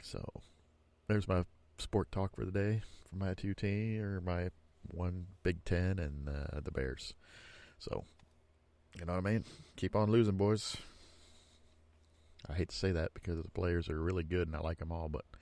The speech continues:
the coaching staff and that Ryan Pace bastard has got to go.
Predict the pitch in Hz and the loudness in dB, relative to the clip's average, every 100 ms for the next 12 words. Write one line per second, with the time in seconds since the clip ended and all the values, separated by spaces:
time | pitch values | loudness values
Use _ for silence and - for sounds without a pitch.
0 | - - - - - - - - - - | -20 -20 -20 -20 -20 -20 -20 -16 -4 2
1 | 69 - 64 69 69 69 71 67 65 67 | 2 2 -2 0 0 0 -2 0 0 0
2 | 67 - 67 69 - 67 65 69 67 - | 0 2 2 2 -2 -2 -2 -2 -4 -6
3 | - - 71 65 - - 60 57 55 | -6 -2 -2 -2 -6 -6 -4 -6 -6